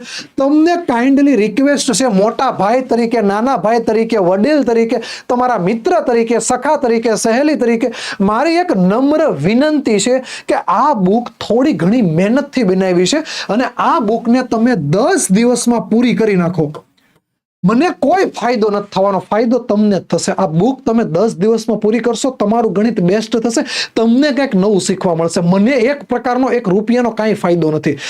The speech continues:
આ ફાયદો છે આશીર્વાદ વેબ સંકુલને અઢળક મળશે. દસ દિવસમાં તમે આ બુક કમ્પ્લીટ કરો. અમે જે મહેનત કરી છે ને, એને તમે ખાલી સાર્થક કરો. કોઈ પણ પ્રકારના રૂપિયા નથી. તમે Telegramમાંથી તમે ખાલી ડાઉનલોડ કરી લો,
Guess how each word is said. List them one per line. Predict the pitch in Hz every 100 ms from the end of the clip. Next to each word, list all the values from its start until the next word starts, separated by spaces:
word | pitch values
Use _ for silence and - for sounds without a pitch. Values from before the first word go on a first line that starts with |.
| 233
આ | 226 277
ફાયદો | - 220 269 240 262
છે | 254
આશીર્વાદ | - 226 - 262 233
વેબ | 170 226 247
સંકુલને | - 220 202 214 214
અઢળક | 170 160 170 165
મળશે. | 165 151 151 - _ _ _ _ _ _ _ _
દસ | 165 247 370 196
દિવસમાં | 247 285 277 277 277
તમે | 262
આ | 262
બુક | 180 214 262
કમ્પ્લીટ | 240 226 233 220
કરો. | 214 220
અમે | 220 285
જે | 302 285
મહેનત | 214 247 269
કરી | - 262
છે | 247
ને, |
એને | 220 247
તમે | 233
ખાલી | 226 196
સાર્થક | 196 185 - -
કરો. | 165 147 - - - -
કોઈ | 294 359
પણ | 330
પ્રકારના | 277 247 254 240 214
રૂપિયા | 208 214 269
નથી. | 226 226
તમે | 220 208
Telegramમાંથી | 214 220 262 277 247 208 208 214
તમે | 214 214
ખાલી | - 240 233
ડાઉનલોડ | 180 196 190 175
કરી | 175 226
લો, | 180 180